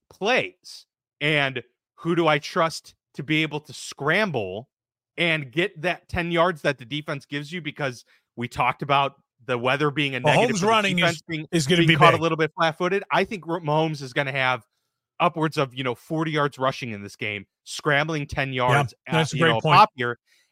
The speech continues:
Speaker 1: And I don't think Tua is gonna be able to get out of chaos when that time comes. So, to your point, Travis, or, uh, Tyreek Hill is the only guy in this game that has the capability to break off an eighty-yard run,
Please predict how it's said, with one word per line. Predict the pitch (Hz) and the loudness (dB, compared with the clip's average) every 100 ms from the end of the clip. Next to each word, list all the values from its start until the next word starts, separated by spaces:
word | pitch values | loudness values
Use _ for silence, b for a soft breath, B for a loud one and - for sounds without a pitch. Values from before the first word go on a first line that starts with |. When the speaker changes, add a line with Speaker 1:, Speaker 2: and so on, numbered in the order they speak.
| _ | _
Speaker 1:
And | 180 170 | 4 6
I | 180 | 6
don't | 180 175 | 4 0
think | 190 165 151 | -2 -2 -4
Tua | 190 175 147 | 0 4 4
is | 139 | 4
gonna | 156 147 | -2 -2
be | 151 | -2
able | 147 139 | -2 -4
to | |
get | 117 151 151 | -4 -2 0
out | 131 143 151 | 2 2 2
of | 139 - | -4 -4
chaos | 151 147 113 98 - - _ _ _ _ | -2 0 0 -2 -8 -16 _ _ _ _
when | 120 147 147 143 | -4 0 0 -2
that | 131 131 127 | -2 -2 -2
time | - 127 113 101 | -6 -6 -6 -8
comes. | - 127 90 90 | -6 -6 -6 -12
So, | - 165 147 - _ _ - | 0 2 2 -4 _ _ -8
to | 226 | -4
your | 302 | -2
point, | 285 254 254 _ _ _ _ _ _ | 0 0 0 _ _ _ _ _ _
Travis, | - 175 208 214 202 170 151 | -2 0 0 -2 -8 -8 -6
or, | 185 147 120 | -4 -4 -4
uh, | 151 123 | -4 -4
Tyreek | - 180 247 - | -2 -2 -4 -6
Hill | 156 143 139 _ _ - | -4 -4 -8 _ _ -4
is | 190 165 | -2 -2
the | 208 | 0
only | 208 220 190 | 0 0 2
guy | 185 185 | 2 2
in | 180 | 0
this | 170 - | -4 -2
game | 165 139 110 107 _ _ | -2 -2 -4 -12 _ _
that | 143 139 | -4 -2
has | 143 | -2
the | 139 | -4
capability | - 139 127 123 127 123 120 | -4 -4 -4 -4 -4 -4 -8
to | 110 | -6
break | 123 123 120 | -4 -2 -2
off | 110 - | -4 -4
an | 110 | -8
eighty-yard | 110 104 104 101 | -8 -6 -6 -6
run, | 98 98 92 | -4 -4 -4